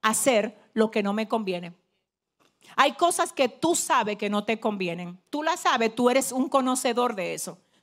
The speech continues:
Tú lo que no eres sabio. Y si lo haces siendo un conocedor, si lo aplicas, entonces eres sabio.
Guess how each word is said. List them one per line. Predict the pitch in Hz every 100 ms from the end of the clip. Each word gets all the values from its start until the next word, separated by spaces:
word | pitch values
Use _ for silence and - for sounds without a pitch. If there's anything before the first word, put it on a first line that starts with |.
| _
Tú | 254
lo | 247
que | 254 254
no | 247
eres | 277
sabio. | 285 226 233 165 160 _ _ _ _ _ _ _ _ _ _ _ _ _ _ _ _ _
Y | 269
si | - 302
lo | 277 277
haces | 403 453 - 214 208 -
siendo | - - 254 269 294 294
un | 294
conocedor, | 302 294 285 311 247 202
si | 208 285
lo | 254
aplicas, | 254 254 349 262 220 220
entonces | 226 208 254 277 220 190
eres | - 196 208
sabio. | - 175 160 175